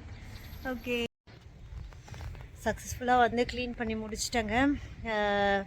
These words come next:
டைம் வந்து எயிட் ஓ கிளாக் ஆக போகுது. ஆனா இன்னும் பாருங்க நல்லா வெளிச்சம் இருக்கு. சரி, இதுக்கு மேல முடியல, டயர்ட் ஆயிடுச்சுன்னு சொல்லிட்டு. So,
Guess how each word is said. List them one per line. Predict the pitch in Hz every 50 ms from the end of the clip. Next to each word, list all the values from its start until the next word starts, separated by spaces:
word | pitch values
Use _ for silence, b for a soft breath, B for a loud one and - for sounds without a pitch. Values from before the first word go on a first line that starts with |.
| - - -
டைம் | - 233 226 254 269 269
வந்து | 254 240 240 233 247 269 269
எயிட் | 254 247 233 - 247
ஓ | -
கிளாக் | - 269 269 262 254
ஆக | 233 226 233 233
போகுது. | - 226 208 202
ஆனா | 202 208 214 226
இன்னும் | 233 233 226 233 233 240
பாருங்க | 254 233 220 208 208 202
நல்லா | 202 196 190 185 202 214 233 233
வெளிச்சம் | 220 214 202 202 220 - - - 220
இருக்கு. | 202 190 180 - 190 202 220 262 294 277 B B B B B B B B B B B B B B -
சரி, | - - 254 247 247 262
இதுக்கு | 262 226 254 - 262
மேல | 240 254 262 277 277
முடியல, | 247 240 233 262 269 254 247 233 226
டயர்ட் | 240 233 220 220 220 226 226
ஆயிடுச்சுன்னு | 226 220 214 - 240 233 226 -
சொல்லிட்டு. | 226 196 190 190 185 202 208 214 220 226
So, | 220 - -